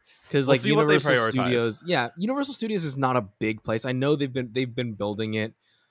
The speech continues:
Speaker 1: for a little bit.
Speaker 2: Mm-hmm.
Speaker 1: Um, they haven't, I don't think they've announced what they're going to have there specifically, right? They haven't announced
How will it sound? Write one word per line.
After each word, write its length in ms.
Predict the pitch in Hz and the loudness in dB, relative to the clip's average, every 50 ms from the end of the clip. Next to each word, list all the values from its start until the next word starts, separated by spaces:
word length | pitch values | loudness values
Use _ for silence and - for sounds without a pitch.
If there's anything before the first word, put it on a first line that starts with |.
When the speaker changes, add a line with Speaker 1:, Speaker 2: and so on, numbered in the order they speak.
| _ _ _ _ _ | _ _ _ _ _
Speaker 1:
for 280 | - - 127 127 123 | -4 -2 0 2 4
a 60 | 117 107 | 4 2
little 460 | 101 92 92 95 101 104 113 120 123 | 2 0 -2 -2 -2 -2 -2 -2 0
bit. 320 | 135 147 160 165 165 - _ _ _ _ _ _ _ _ _ _ - | 4 4 4 4 4 0 _ _ _ _ _ _ _ _ _ _ -2
Speaker 2:
Mm-hmm. 240 | 117 117 117 117 113 | 0 2 2 2 2
Speaker 1:
Um, 100 | 110 110 | 2 0
they 120 | 143 143 | 0 0
haven't, 340 | 120 135 147 156 165 180 196 - | 2 2 2 2 2 0 0 0
I 60 | 147 | 0
don't 220 | 180 202 196 185 | 0 0 -2 -4
think 180 | 170 190 190 170 | -4 -4 -2 0
they've 140 | 180 170 147 | 0 0 0
announced 500 | 139 123 120 117 117 117 113 - - - | 0 0 0 -2 -2 -2 -4 -6 -8 -4
what 240 | 107 110 110 - - | -2 -2 -2 0 0
they're 100 | 117 104 | -2 -2
going 260 | 92 107 104 101 98 | -2 -2 -4 -4 -4
to 80 | 95 | -6
have 380 | 92 - - 196 104 104 101 95 | -8 -8 -8 -6 -6 -6 -6 -6
there 140 | 101 101 98 | -6 -6 -6
specifically, 640 | 98 - - 92 - - 143 120 110 95 - 95 95 | -8 -8 -10 -6 -4 -2 -2 -2 -4 -6 -6 -4 -4
right? 160 | 104 107 104 | -2 -2 0
They 80 | 120 | 0
haven't 240 | 120 120 113 120 117 113 | 0 0 0 -2 -4 -6
announced 580 | 107 110 107 107 104 104 - - - - - | -4 -2 -2 -2 -2 -4 -8 -10 -14 -16 -18